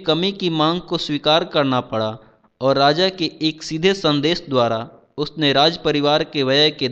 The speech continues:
दस प्रतिशत भाग को राष्ट्रीय रक्षा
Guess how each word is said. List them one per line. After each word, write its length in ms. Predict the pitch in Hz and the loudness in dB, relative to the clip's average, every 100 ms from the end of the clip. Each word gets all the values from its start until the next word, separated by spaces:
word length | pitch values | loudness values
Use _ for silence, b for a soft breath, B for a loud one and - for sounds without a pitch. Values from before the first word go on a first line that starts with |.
| 120 | -2
दस 220 | 156 - | -2 -2
प्रतिशत 460 | - 156 139 - 131 123 | -6 -6 -6 -8 -6 -2
भाग 200 | 117 120 - | 0 -2 -6
को 360 | 117 113 110 B B _ - | -6 -6 -6 B B _ -4
राष्ट्रीय 520 | 127 127 - 147 170 | -2 -2 -4 0 2
रक्षा 360 | 151 135 - | 0 -2 -4